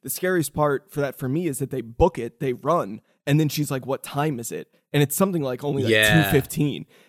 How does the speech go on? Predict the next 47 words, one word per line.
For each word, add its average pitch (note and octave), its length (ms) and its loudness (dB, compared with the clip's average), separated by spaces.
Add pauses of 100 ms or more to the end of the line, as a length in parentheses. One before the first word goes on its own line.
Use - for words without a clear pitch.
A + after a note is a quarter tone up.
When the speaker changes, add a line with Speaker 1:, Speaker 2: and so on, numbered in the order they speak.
(180)
Speaker 1:
And D#3 220 2
I, E3 280 2
I D3+ 80 0
remember E3 280 -2
my C3 160 -6
heart D3 360 -6
just - 640 -10
sinking, C3 580 -2 (140)
being C3+ 200 -4
like, A#2 200 -10 (120)
"Oh C3 220 -4
Speaker 2:
Yep. G2+ 160 2
Speaker 1:
my A2 240 -8
God, A#2+ 420 -10
are C3 60 -8
they C#3+ 120 -4
gonna D3 160 -2
make C3 340 -6
us, C#3 180 -8
like, A2 240 -10 (300)
a E3 60 0
week, D#3+ 240 4 (160)
we E3+ 120 0
could D#3+ 140 -2
be D#3+ 60 2
here D#3+ 140 2
for D3+ 160 -6
four E3+ 320 2
more E3 240 2
hours E3+ 340 4
before, - 480 -4 (100)
<laughs> C#4 100 -12
before F3+ 260 2
the E3+ 80 6
sun D3+ 280 0
comes D#3 200 -2
up." D#3+ 160 0
You, D#3 240 0
you're D3 160 -2
like, C3+ 180 -4
"Just C#3 300 -8
get D#3+ 220 -6
me C#3+ 220 -8
out B2 280 -4
of A2 160 -10
this B2 180 -8
dread." A2 540 -4